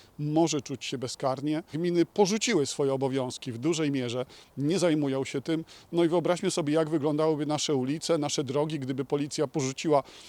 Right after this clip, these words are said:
y, swoje zadanie polegające na, y, no, radarach, na łapaniu, y, kierowców, którzy jadą z nadmierną prędkością. Musi być egzekucja prawa, y, połączona z, z, właśnie z kontrolami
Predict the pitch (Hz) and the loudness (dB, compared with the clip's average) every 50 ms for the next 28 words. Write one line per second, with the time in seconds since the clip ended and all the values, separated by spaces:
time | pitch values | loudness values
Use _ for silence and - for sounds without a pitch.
0 | - - - - 156 139 143 151 139 - - - - 170 147 139 143 131 143 135 | -20 -12 -6 -2 0 0 0 0 -2 -4 -4 -2 0 0 2 2 2 2 2 2
1 | 151 139 147 151 143 131 - 156 147 139 131 143 143 147 143 - 147 139 135 139 | 2 2 2 2 0 0 2 2 2 2 2 0 0 0 0 0 0 0 2 0
2 | 131 127 - - - - 156 147 143 143 135 143 143 147 147 160 147 151 131 135 | -2 -2 -6 -12 -12 -6 -4 -4 -2 -2 -2 -2 -2 -2 -2 -4 -8 -12 -14 -16
3 | 151 - - 156 139 156 156 156 156 180 165 143 120 - 147 143 143 143 131 - | -10 -6 -2 0 2 4 6 6 6 6 6 4 2 0 0 0 2 2 2 2
4 | 147 143 143 143 143 123 - - - - - 147 143 143 135 120 - 151 143 135 | 2 2 2 0 -2 -4 -6 -12 -20 -8 -4 -2 0 0 0 0 2 2 2 2
5 | 123 - - 135 - - 156 117 135 131 131 127 139 143 139 127 120 113 123 147 | 2 0 -4 -10 -6 -6 -4 -2 0 0 0 -2 -2 -4 -4 -4 -4 -2 -2 -2
6 | 139 127 135 131 120 143 143 127 - 147 151 143 - 180 165 - - - 131 123 | -2 -2 -2 -2 -2 -2 -4 -2 -2 -2 -2 0 0 0 0 0 0 -2 -4 -4
7 | - - - - _ 156 156 156 175 202 214 202 - 165 151 135 160 160 - 165 | -6 -12 -20 -12 _ -2 0 2 2 2 0 0 -2 -2 0 0 0 0 0 -2
8 | 143 123 135 147 - - 156 - - 156 139 117 - 147 143 143 135 151 160 165 | -2 0 -2 -2 -2 -4 -4 -4 -2 -2 -4 -2 0 0 0 2 2 0 -2 -2
9 | - - - - - - 147 143 139 143 135 - - 156 143 147 147 147 - 156 | -4 -12 -20 -16 -8 -4 0 0 0 0 0 0 0 0 2 0 0 0 0 0
10 | 147 139 143 139 151 147 - - - - - - - 151 139 123 131 131 107 147 | 0 0 -2 -2 -4 -4 -6 -6 -8 -8 -8 -8 -6 -6 -6 -6 -6 -2 0 0
11 | 147 147 - 165 - - - 175 156 - - 175 165 160 151 139 139 156 | 0 2 2 0 0 2 2 0 0 2 2 2 4 4 2 2 0 -4